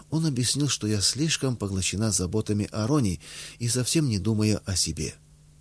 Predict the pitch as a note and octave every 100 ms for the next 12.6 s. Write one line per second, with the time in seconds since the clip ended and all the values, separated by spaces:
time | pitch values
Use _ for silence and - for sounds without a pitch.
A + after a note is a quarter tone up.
0 | - - - - - A#2 G#2+ - - F2+
1 | F#2 F#2+ F#2+ E2 D#2+ - A2+ F#2+ - -
2 | - - - - - C3+ C#3+ - B2 B2
3 | D3 - A#2 A#2+ A2 A2 A2 G#2+ A2 F#2+
4 | A2 G#2+ G#2 A2 F#2+ E2+ E2+ C3 C#3 B2+
5 | - B2 A2+ - G2+ G#2 A2+ G#2 A#2 C3+
6 | C3+ D#3 - - - - G#2+ G#2+ A2+ A#2+
7 | A#2 E3 C#3+ G2+ G2+ B2+ A#2+ G2 - F#2
8 | F#2+ F2 E2+ D#2+ B1+ E2 - - - -
9 | - C#3 D#3+ - C3 D3+ C3 - - B2
10 | A#2 A2 A2+ C3 C3 G#2 - G2+ G2+ A2
11 | G2 D#2+ D2+ D#2 G#2 - F2 - D2+ F#2
12 | F2 - G2 A2+ G#2+ D#2